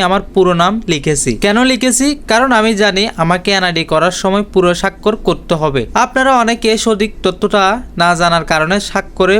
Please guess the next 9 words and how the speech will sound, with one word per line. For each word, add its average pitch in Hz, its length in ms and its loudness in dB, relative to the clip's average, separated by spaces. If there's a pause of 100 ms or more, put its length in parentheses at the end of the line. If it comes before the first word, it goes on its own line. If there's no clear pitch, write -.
(140)
পুরো 185 200 4
নামটা 160 340 0
লিখেন 156 440 0
না। 117 120 -2
চলুন 240 380 2 (160)
এখন 196 160 -2 (200)
এক 190 80 -4 (120)
নজরে 175 340 2 (180)
চ্যাট 185 180 2